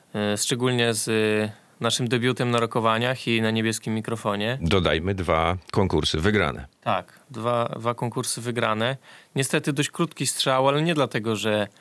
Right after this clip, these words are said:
Speaker 1: e, były jakieś problemy w zespole, po prostu sama nazwa była dość problematyczna. Odezwał się do nas człowiek, który posiada prawa do tej nazwy. No i stwierdziliśmy, że, mm, dużo prościej będzie nam zmienić nazwę na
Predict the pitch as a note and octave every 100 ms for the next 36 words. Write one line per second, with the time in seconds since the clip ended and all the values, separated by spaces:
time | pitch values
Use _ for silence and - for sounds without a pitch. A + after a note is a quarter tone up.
0 | - - - _ - A2 G#2 G2+ A2+ A2
1 | A2 G#2 A2 D#3 F#3 C3 G#2+ G#2 - A#2+
2 | G#2+ A#2 B2 - A2 B2+ - - A#2 C#3
3 | C3+ D3 C#3 A2 A2 A2 - - - _
4 | - A#2 A#2 A2+ B2+ B2 B2 A#2+ C3 B2
5 | - A#2+ A#2 A2+ A2 A#2 A#2 A#2 A2+ -
6 | B2+ A2+ A2 G#2+ - - A2+ G#2+ A2+ A#2
7 | G2+ G2+ D3 C#3 A2 G#2 A2+ A2 G#2+ G2+
8 | G#2 A#2+ C3 - - - _ G#2+ A2 B2
9 | B2 - C#3+ B2 C3 C3 - C#3 B2+ B2+
10 | B2+ C3 C3 - A#2+ A#2+ A#2+ A#2 - -
11 | _ _ - B2+ B2+ A2 C#3 C3+ - A2+
12 | A2+ A2+ A2+ A2+ A#2+ A#2+ A2+ A#2 A2+ A2+
13 | A#2+ A#2 A#2